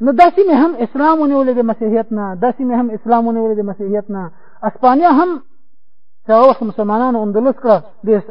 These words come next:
اسلام له مسیحیت نه ونیوله. دغه مسیحیان چې دا نن ورځ د تنصیر هغه شروع کړی، دوی وایي چې موږ به له اسلام نه دغه سیمې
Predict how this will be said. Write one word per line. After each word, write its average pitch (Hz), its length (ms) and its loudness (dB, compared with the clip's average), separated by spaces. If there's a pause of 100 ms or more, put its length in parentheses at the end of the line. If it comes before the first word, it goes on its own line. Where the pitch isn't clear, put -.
(140)
اسلام 262 320 2
له 226 60 2
مسیحیت 220 400 0
نه 240 100 0
ونیوله. 240 440 2 (440)
دغه 440 160 6 (120)
مسیحیان 349 460 4
چې - 80 -8
دا 285 180 6
نن 349 240 6
ورځ 403 260 4
د 320 140 0
تنصیر 277 400 4
هغه 277 200 4
شروع 277 320 0
کړی، 285 200 6 (360)
دوی 330 220 4
وایي 403 160 4
چې 302 160 -2
موږ 381 200 2
به 294 60 6
له 269 180 4
اسلام 311 340 2
نه 262 80 2
دغه 247 200 4
سیمې 247 240 -2